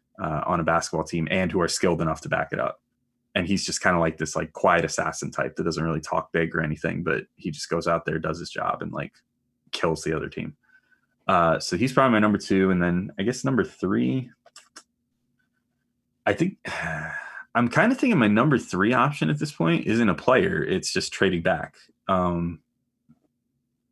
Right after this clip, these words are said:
I think that's my, if I,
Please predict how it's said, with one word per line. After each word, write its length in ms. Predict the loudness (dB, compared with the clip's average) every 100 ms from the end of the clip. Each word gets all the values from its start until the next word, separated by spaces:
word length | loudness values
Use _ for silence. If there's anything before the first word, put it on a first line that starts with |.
| _ -4
I 80 |
think 160 | -2 2
that's 240 | 2 2
my, 380 | 2 2 2 -2 _ _ _ _ _ _ _ _
if 100 | 0
I, 160 | 2 2